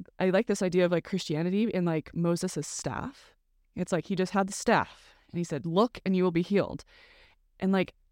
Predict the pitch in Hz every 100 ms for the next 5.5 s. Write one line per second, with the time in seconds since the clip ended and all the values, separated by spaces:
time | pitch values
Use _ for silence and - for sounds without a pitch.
0 | - - - 185 185 - 185 165 120 -
1 | 165 - _ - _ _ - 196 - 190
2 | 208 - _ - - - 202 196 - 165
3 | 160 - 50 _ _ _ _ _ _ _
4 | _ - - - - _ - - 196 185
5 | 185 175 - - -